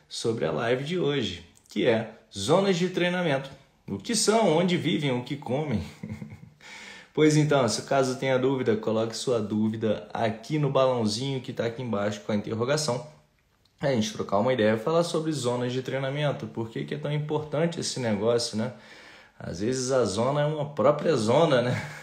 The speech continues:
<laughs> Vamos lá. O negócio é o seguinte, já vou falar aqui sem me delongar muito. As zonas de treinamento nada mais, nada mais são do que domínios de esforço, por assim dizer.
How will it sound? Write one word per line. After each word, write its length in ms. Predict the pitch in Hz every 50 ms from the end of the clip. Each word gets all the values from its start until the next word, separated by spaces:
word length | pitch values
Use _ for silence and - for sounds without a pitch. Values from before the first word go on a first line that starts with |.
| - - - - - - - - - -
<laughs> 640 | _ - - - - - - - - - - - _ _
Vamos 320 | 101 107 123 139 143 135
lá. 340 | 127 117 110 107 107 - - - - _ _ _ _ _ _ _ _ _ - _ _ _ _ -
O 60 | 156
negócio 400 | 151 139 131 127 131 131 - 143
é 20 |
o 40 | 127
seguinte, 600 | - - 131 123 117 208 196 - - - - 127
já 160 | 143 175 170
vou 220 | 165 156 170 170 165
falar 340 | - - 165 156 151 147
aqui 300 | 147 147 - - 165 165
sem 280 | - - - - 214 202
me 80 | 185 170
delongar 420 | 160 160 156 147 131 123 123 117
muito. 340 | 113 117 117 107 98 - - -
As 140 | - - 214
zonas 200 | 220 226 214 202
de 80 | 185 180
treinamento 520 | 180 190 180 180 170 156 160 165 170 170 165
nada 220 | 160 160 160 160
mais, 560 | 156 156 156 160 156 151 - - - - - _ - -
nada 400 | - 127 127 127 131 135 131 135
mais 220 | 127 123 120 120
são 400 | - - - 143 156 170 170 - -
do 180 | - 117 131 127
que 260 | 127 - 147 147 147
domínios 800 | 147 147 120 127 165 170 165 165 185 196 196 190 185 175 160 143 123
de 260 | 117 123 143 156 143
esforço, 840 | 113 - - - - - - - 170 165 - - - - - 107 90
por 180 | - 95 85
assim 240 | 85 85 - - 85
dizer. 320 | 82 80 78 - - -